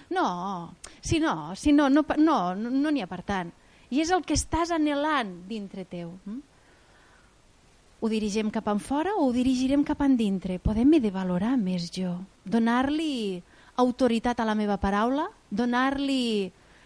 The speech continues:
que tinc dret a pensar, a sentir i agafar el camí que vull agafar? Per tant, buscar aquesta necessitat que hi ha dintre i que encara no estic manifestant. I allò al que no ens atrevim,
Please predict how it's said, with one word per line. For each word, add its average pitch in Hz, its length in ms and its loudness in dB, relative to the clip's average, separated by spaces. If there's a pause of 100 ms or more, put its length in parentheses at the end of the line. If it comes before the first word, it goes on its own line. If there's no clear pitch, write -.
que 247 140 2
tinc 285 340 6
dret 262 400 2
a 226 140 0
pensar, 233 560 0
a 214 80 0
sentir 240 540 0
i 233 40 4
agafar 220 360 0
el 214 40 -12
camí 214 280 -4
que 214 200 -2
vull 208 200 -2
agafar? 190 420 -6 (1500)
Per 220 160 2
tant, 254 240 4
buscar 226 380 0
aquesta 285 340 0
necessitat 233 800 -2
que 262 80 -6
hi 254 140 2
ha 262 100 4
dintre 294 460 2 (100)
i 233 80 -4
que 240 160 -4
encara 269 400 -2
no 233 160 0
estic 220 240 -4
manifestant. 190 720 -8 (720)
I 320 160 4 (180)
allò 277 380 6 (260)
al 269 220 2
que 294 160 4
no 311 180 8
ens 392 240 -2
atrevim, 226 680 -2